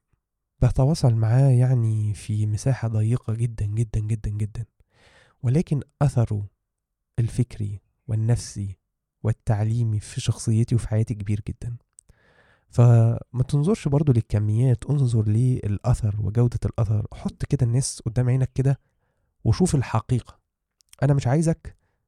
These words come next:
تعمل أي قرارات دلوقتي، أنا عايزك تشوف أنت في المكان اللي أنت فيه ده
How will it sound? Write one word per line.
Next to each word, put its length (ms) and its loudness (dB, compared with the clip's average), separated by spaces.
تعمل 320 4
أي 120 4
قرارات 360 2
دلوقتي، 360 -4
أنا 80 -4
عايزك 200 -2
تشوف 800 -4
أنت 260 6
في 100 4
المكان 320 2
اللي 140 6
أنت 160 2
فيه 240 0
ده 200 -2